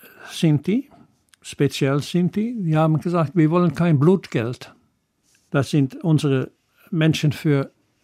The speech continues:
ermordet worden und das Geld wollen wir nicht.“ Ich respektiere das. Selbstverständlich, das respektiere ich. Aber für die andere, die das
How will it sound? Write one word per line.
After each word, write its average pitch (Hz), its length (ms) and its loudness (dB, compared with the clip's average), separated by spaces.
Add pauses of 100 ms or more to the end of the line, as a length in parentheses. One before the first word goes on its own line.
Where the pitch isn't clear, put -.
(380)
ermordet 156 580 -2
worden 185 400 -4 (480)
und 143 220 0
das 151 200 -2
Geld 156 240 0
wollen 131 280 0
wir 117 140 -2
nicht.“ - 400 -8 (1600)
Ich - 220 0
respektiere 156 720 -2
das. - 400 -14 (1080)
Selbstverständlich, 151 840 -2 (400)
das 123 220 -6
respektiere 135 640 -4
ich. - 240 -16 (1300)
Aber 165 260 2
für 165 160 0
die 139 140 0
andere, 226 500 2 (500)
die 170 280 2
das 151 400 -2